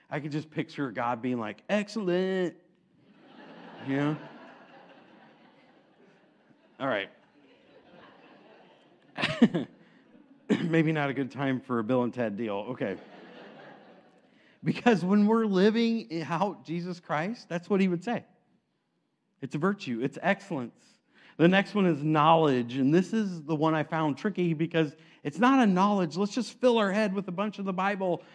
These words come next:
and let's just be brainiacs and tell everybody what they're doing wrong. God says, "No, I want you to live out knowledge that makes it into your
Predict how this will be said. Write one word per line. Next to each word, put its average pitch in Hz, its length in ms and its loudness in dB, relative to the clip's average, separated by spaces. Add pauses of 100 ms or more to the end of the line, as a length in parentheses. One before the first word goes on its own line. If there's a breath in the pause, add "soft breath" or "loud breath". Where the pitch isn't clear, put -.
(160 loud breath)
and 165 120 4
let's 208 240 4
just 202 240 -2
be 202 160 0
brainiacs 190 760 0
and 156 120 -4
tell 190 200 4
everybody 190 260 4
what 190 160 2
they're 180 100 -6
doing 185 240 0
wrong. 180 360 4
God 180 260 0
says, 185 220 -4
"No, 190 320 2 (280 loud breath)
I 190 60 0
want 247 300 4
you 220 80 6
to 202 80 4
live 190 320 6
out 196 240 4
knowledge 165 460 0
that 151 180 0
makes 170 420 2
it 160 180 0
into 156 360 0
your 131 200 -4